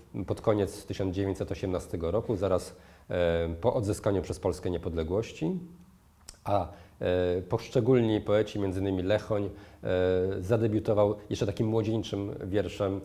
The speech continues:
i, i tomikiem, e, poezji, e, przed pierwszą wojną światową, więc ukształtowała ich tak naprawdę późna młoda Polska, chociaż się od tego odżegnywali.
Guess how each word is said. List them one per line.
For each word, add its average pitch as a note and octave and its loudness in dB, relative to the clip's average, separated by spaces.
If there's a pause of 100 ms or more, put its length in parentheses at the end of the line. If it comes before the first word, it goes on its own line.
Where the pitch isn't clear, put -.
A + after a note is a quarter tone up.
(160)
i, G#2 -2
i A#2+ -2
tomikiem, G#2 2 (320)
e, F#2 0
poezji, F#2 -2 (240)
e, - -8 (540)
przed - -4
pierwszą A#2+ 4
wojną G2+ 2
światową, E2+ 0
więc F#2 -4 (400)
ukształtowała B2 4
ich A2+ 0
tak - 0
naprawdę G#2 0
późna B2 4
młoda F#2+ 2
Polska, B2+ 2
chociaż A2 0
się - -2
od F#2 -2
tego F#2 0
odżegnywali. E2+ -2